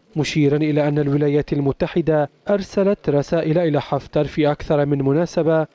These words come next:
للمشاركة في عملية السلام التي يقودها المبعوث الأممي غسان سلامة، لكنه لم يلتزم بذلك.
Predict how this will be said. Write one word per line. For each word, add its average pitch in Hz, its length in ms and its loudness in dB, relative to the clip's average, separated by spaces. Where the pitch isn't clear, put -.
للمشاركة 156 880 0
في 151 200 0
عملية 143 480 0
السلام 151 500 0
التي 147 280 0
يقودها 156 520 2
المبعوث 143 500 0
الأممي 147 420 0
غسان 143 280 -4
سلامة، 143 560 -2
لكنه 160 920 0
لم 156 320 -2
يلتزم 160 560 0
بذلك. 143 640 0